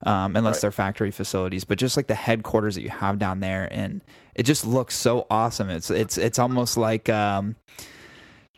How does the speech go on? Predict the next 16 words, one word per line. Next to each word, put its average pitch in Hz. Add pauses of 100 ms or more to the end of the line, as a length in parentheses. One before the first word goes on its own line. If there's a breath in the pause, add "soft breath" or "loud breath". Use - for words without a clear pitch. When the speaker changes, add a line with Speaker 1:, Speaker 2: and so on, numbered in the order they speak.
(160)
Speaker 1:
I, 117
I 127
love 131
the 120
traditional 117
aspect 107
of 107
cigars, 95
I 104
do, 98
but 107
I 113
also 131
like 104
the 98
progression 101